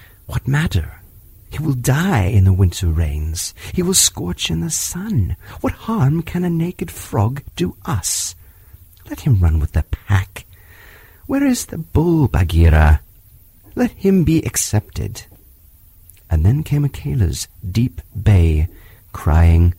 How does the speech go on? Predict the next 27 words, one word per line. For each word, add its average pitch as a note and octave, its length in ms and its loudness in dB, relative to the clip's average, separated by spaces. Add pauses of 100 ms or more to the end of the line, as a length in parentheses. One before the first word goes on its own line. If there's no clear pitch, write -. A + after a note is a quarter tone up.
(380)
"Look F#3+ 340 4
well, F3 500 6 (640)
look C#3+ 540 -2
well, A#2+ 520 2
O E2+ 220 2
wolves." - 1000 -2 (1200)
Mowgli A#2+ 340 0
was A2+ 160 0
still C3+ 360 -2
deeply C#3 380 -4
interested F#2+ 580 -4
in D#2+ 80 2
the D2+ 200 0
pebbles, B2 480 -2 (480)
and C#3+ 140 2
he F#3 160 2
did G3 180 -2
not A3 240 -4
notice - 680 -4 (100)
when A2 140 6
the A#2 160 4
wolves E3+ 240 0
came D3+ 260 -2
and C#3+ 140 0
looked D#3 180 -6
at - 200 -6
him F#2 220 6